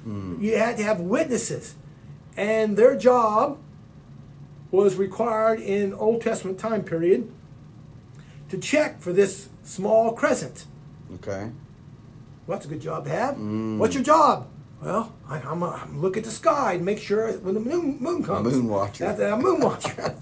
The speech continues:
Speaker 1: <laughs>
Speaker 2: Not walking, moon
Speaker 1: Yeah,
Speaker 2: watching.
Speaker 1: moon watching.
Speaker 2: <laughs> So, what's the key word of the Feast of Trumpets? Watchfulness.
Speaker 1: Mm.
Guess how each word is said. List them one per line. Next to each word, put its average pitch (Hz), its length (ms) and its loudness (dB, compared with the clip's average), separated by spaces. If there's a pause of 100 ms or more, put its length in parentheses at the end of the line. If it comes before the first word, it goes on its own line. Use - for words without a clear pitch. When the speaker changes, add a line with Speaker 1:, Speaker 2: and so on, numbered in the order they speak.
(220)
Speaker 1:
<laughs> - 300 -12
Speaker 2:
Not 190 220 2
walking, 262 500 4
moon 220 100 2
Speaker 1:
Yeah, - 200 8
Speaker 2:
watching. 196 280 0 (100)
Speaker 1:
moon 113 60 0
watching. 120 720 -2
Speaker 2:
<laughs> - 60 -16 (300)
So, - 440 4 (240)
what's 190 340 4
the 277 120 -4
key 285 280 -2
word 254 640 6 (100)
of 220 560 2
the 220 80 -12
Feast 226 400 -4
of 196 80 -6
Trumpets? - 560 -8 (880)
Watchfulness. - 840 -10
Speaker 1:
Mm. 87 480 -6